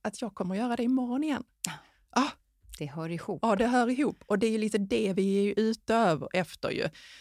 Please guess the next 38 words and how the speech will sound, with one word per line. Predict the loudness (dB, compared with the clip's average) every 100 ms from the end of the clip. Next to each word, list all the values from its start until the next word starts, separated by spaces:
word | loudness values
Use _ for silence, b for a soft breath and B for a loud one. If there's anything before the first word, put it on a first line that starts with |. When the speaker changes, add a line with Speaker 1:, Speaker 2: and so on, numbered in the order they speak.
| B _ -12 -10 -6
Speaker 1:
Och | -4
det |
här | -2 -2
är |
så | -2
uttjatat, | -2 -2 -2 -4 -4 -6
men | -2 2
det |
är | 4
ju | 4
att | 2 0
vi | 0
vill | -2 -2
ha | -6 -2
in | 0 0 0
det | -2
i | -4
vår, | -4 -6 -10 -10
vårt | -4 -4 -2
liv, | 0 0 -2 -10 -10 -12 _ -10
liksom. | -6 -4 -6 _ _ _ _ _
Det, | 0 2
det | 2
ska | -2
ju | -6
passa | -4 -2 -2
in | 0 0 2
i | 2
livet | 2 0 0
och | -2
det |
är | 0 -2
därför | -2 -4
kanske | -4 -2
de | 0
här | 0 0
stora, | -2 0 2 0 -2 -6
liksom, | -6 -6 -10